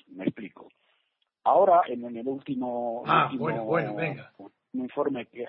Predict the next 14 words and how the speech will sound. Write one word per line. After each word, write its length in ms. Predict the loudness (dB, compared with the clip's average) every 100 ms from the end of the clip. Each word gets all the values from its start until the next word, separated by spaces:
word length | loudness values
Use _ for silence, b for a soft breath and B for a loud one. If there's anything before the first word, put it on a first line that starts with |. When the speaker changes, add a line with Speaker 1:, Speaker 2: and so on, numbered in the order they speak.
| -12
Speaker 1:
que 120 | -6 -2
ha 80 | -2
hecho, 600 | -4 -8 -6 -6 -8 -14
que 140 | -6 -2
ha 120 | -2
hecho 720 | -4 -8 -8 -6 -6 -6 -8 -8
la 320 | -10 -10 -10
agencia 360 | -10 -12 -12
tributaria, 640 | -12 -14 -6 -6 -4 -4 -6 b b b b -14
lo 100 | -2
que 120 | -2
han 100 | 0
dicho 300 | -4 -4
es 60 | -6